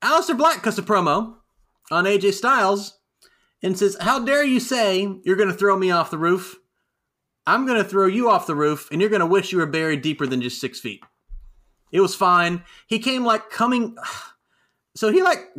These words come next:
steps forward and, like, there's smoke everywhere in this dark room. He cuts the promo, then he <laughs> slowly, he's like, it's so much funnier rethinking of it than when I watched it the first time. He's, like, slowly backing up into the darkness, but he never really goes dark.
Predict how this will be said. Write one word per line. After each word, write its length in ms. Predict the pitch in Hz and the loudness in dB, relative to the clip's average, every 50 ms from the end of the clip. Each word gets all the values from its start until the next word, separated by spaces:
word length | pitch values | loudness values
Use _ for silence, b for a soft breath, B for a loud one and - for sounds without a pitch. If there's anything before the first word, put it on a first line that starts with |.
| - - | -14 -12
steps 400 | - - - 277 311 - - - | -10 -4 0 0 0 0 -2 -8
forward 480 | - 226 240 247 226 185 160 151 151 | -4 0 2 2 4 4 2 2 2
and, 80 | 160 175 | 0 0
like, 140 | 180 180 175 | 0 0 0
there's 160 | 175 156 - | -2 -4 -4
smoke 560 | - - - - 170 190 208 226 214 208 180 | -10 -10 -8 -4 0 2 4 4 4 2 2
everywhere 440 | 165 147 139 135 127 123 117 117 120 | -2 0 0 2 2 2 2 2 0
in 60 | 127 131 | 0 -2
this 140 | 131 120 | -4 -6
dark 400 | 120 113 117 156 175 214 214 220 | -6 -4 0 2 4 4 2 2
room. 560 | 180 175 170 151 127 110 107 107 107 113 117 _ _ _ _ _ _ _ _ _ _ _ - | 0 0 0 0 0 -2 -2 -4 -6 -8 -12 _ _ _ _ _ _ _ _ _ _ _ -10
He 60 | - | -8
cuts 240 | 151 - 294 269 - | -2 0 0 0 0
the 60 | 220 | -4
promo, 420 | 180 - 214 202 190 185 180 175 165 | -2 0 2 2 2 4 2 2 0
then 80 | 180 | 0
he 100 | 156 160 | -4 -4
<laughs> 20 | 147 | -6
slowly, 1040 | - - - - 180 190 202 226 226 - - - 392 359 - - 415 381 - - - - - _ B B B 254 B | -6 -8 -8 -6 -4 0 2 2 2 2 4 4 4 4 4 4 2 2 2 2 -8 -18 -20 _ B B B -10 B
he's 260 | - 480 440 403 - - | 2 4 4 4 4 2
like, 200 | 349 349 403 415 - - _ _ _ _ _ _ B 392 B | 2 2 2 -2 -6 -20 _ _ _ _ _ _ B -6 B
it's 400 | B B - 254 311 427 - - | B B 2 2 0 0 0 2
so 140 | - 311 320 | 2 2 4
much 200 | 349 285 247 - | 4 4 2 2
funnier 440 | - - 226 208 214 214 202 185 175 | -2 2 2 4 4 4 4 2 4
rethinking 520 | 170 185 190 185 185 196 175 165 170 160 | 4 2 0 0 -2 -4 -2 0 0 0
of 100 | 151 147 | 2 0
it 20 | 143 | 2
than 180 | 147 147 143 | 2 2 2
when 160 | 143 143 143 143 | 4 4 4 4
I 40 | 139 | 4
watched 320 | 139 143 147 147 139 - | 4 4 4 2 2 -2
it 20 | |
the 100 | 143 139 | -8 -8
first 300 | 127 - 143 143 139 143 | -4 -2 -2 -2 -2 -2
time. 200 | - 135 120 117 - B B B B B | -2 -2 -2 -2 -6 B B B B B
He's, 140 | 247 349 | 0 2
like, 180 | 285 285 269 226 | 2 2 0 0
slowly 720 | - - - - 302 302 311 311 320 415 415 339 330 302 | -6 -10 -6 -4 2 4 6 6 6 6 4 4 2 2
backing 480 | 233 233 247 262 277 - 262 254 233 233 | 2 2 0 0 0 0 0 0 2 2
up 240 | 233 247 254 254 226 | 2 2 2 0 0
into 200 | 233 233 233 240 | 0 0 0 2
the 120 | 220 226 | 0 0
darkness, 580 | 196 175 196 185 185 202 185 175 180 180 170 - | 0 2 4 4 6 4 4 2 0 -2 -2 -2
but 120 | - 160 185 | -4 -2 0
he 160 | 202 220 226 | 0 2 2
never 440 | 220 208 208 208 220 226 233 247 233 | 2 2 4 4 2 4 4 2 2
really 360 | 202 190 196 196 208 208 208 | 4 4 4 4 4 2 2
goes 360 | 165 175 170 190 190 190 - - | 2 2 2 2 2 0 -2 -2
dark. 440 | 147 131 127 147 202 196 - - | 0 2 4 4 2 0 -4 -12